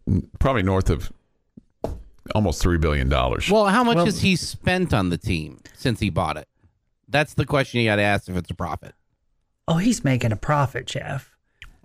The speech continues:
Speaker 1: Yeah.
Speaker 3: My question or thought or wonder,
Speaker 1: Mm-hmm.
Speaker 3: and maybe this is way out there, is that would Cuban, is he selling this so he can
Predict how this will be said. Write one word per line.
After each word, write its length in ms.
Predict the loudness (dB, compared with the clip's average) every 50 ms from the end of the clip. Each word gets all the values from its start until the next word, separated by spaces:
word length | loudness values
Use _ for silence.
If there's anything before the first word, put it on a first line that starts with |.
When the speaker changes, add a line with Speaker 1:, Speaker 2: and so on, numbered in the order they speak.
| _ _ _ _ _ 0
Speaker 1:
Yeah. 260 | 0 0 0 0 -2 -4 -8 -8 -2 2
Speaker 3:
My 200 | 4 4 4 4
question 480 | 2 2 0 0 0 0 2 2 2 2
or 180 | 2 0 0
thought 460 | 0 0 0 0 0 0 -2 -4 -4 -2
or 200 | 0 2 2 2
wonder, 680 | 4 4 4 2 2 2 2 2 2 2 2 0 -2 0 0
Speaker 1:
Mm-hmm. 80 | 2 4
Speaker 3:
and 80 | 4
maybe 220 | 4 4 2 2 2
this 220 | 2 2 0 0
is 120 | 0 2 2
way 340 | 2 2 2 2 2 2 4
out 220 | 2 2 2 0
there, 320 | 0 2 2 2 2 0 -2 -6 -16 -20 _ _ _ _ _ _ _ 0
is 180 | 0 2 4 2
that 260 | 2 0 0 -2 0
would 300 | 2 2 2 2 0 -2
Cuban, 720 | 0 2 2 4 4 4 2 2 4 4 4 2 2 0 -4 _ _ -20 -20 _ _ _ _ -2
is 140 | 0 2 2
he 120 | 2 2
selling 500 | 2 2 2 4 4 4 4 4 4 4
this 220 | 4 4 2 2 0
so 280 | 0 2 2 2 4
he 180 | 4 4 2 2
can 400 | 2 2 2 2 2 2 0